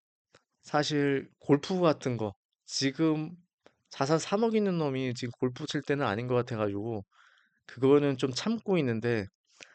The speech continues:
근데 여기서 골프장도 너무 싸고,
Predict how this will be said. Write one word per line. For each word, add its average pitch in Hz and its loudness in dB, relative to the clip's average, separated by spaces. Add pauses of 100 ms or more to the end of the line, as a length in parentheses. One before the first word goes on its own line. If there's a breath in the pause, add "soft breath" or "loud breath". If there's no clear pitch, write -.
(300 loud breath)
근데 123 0
여기서 156 2
골프장도 131 -2
너무 104 -4
싸고, 143 -4